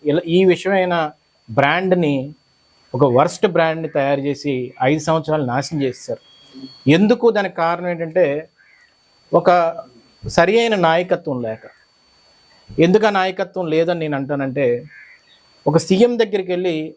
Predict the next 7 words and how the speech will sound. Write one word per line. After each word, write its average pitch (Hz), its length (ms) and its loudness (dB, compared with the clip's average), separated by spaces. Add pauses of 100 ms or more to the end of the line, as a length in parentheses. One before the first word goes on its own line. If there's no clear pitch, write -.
(120)
సత్తా 156 440 0
ఉండి, 165 320 -4
దమ్ముండి, 151 600 -2
బల్లగుద్ది, 147 600 0
"నాకు 156 280 0
ఇది 156 120 -8
కావాలి" 147 680 0